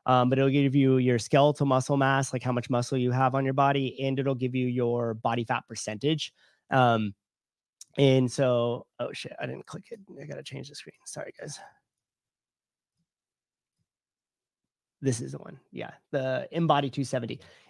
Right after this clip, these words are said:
And they have fancier ones that, that do a lot of stuff, like, will tell you kind of, like, your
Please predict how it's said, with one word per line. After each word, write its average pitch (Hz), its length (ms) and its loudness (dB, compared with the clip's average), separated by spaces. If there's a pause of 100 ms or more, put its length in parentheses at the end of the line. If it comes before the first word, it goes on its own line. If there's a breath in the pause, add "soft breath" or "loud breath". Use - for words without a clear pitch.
And 151 360 2
they 151 120 10
have 175 260 10
fancier 170 520 4
ones 180 260 2
that, 135 220 4 (500)
that 123 220 2
do 139 180 6
a 151 40 8
lot 135 240 4
of 123 100 -2
stuff, - 500 -2
like, 120 240 2
will 127 80 0
tell 135 220 4
you 127 120 4
kind 131 160 0
of, 120 60 0
like, 117 260 0
your 110 440 0